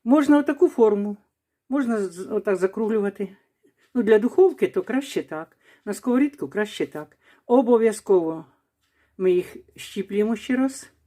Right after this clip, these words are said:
Обов'язково розплющуємо, так ніби розтягуємо трошки, але не сильно, не забуваємо, що тут яблучка і що тут цукор. І кладемо на сковорідку, обов'язково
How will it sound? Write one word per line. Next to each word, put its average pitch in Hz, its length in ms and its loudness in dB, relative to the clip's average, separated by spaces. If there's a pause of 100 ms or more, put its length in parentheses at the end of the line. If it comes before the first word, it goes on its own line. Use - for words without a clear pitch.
(520)
Обов'язково 220 680 4
розплющуємо, 208 1000 0 (160)
так 196 200 -14
ніби 196 180 -2
розтягуємо 196 460 0
трошки, 226 420 -4
але 202 180 4
не 196 200 2
сильно, 196 380 0 (220)
не 190 140 -4
забуваємо, 180 360 0
що 185 100 -12
тут - 220 -16
яблучка 180 680 -8 (600)
і 180 240 2
що 170 160 -4
тут 139 220 -14
цукор. 208 380 -4 (960)
І 208 140 4
кладемо 208 420 2
на 196 100 2
сковорідку, 214 580 0
обов'язково 208 960 0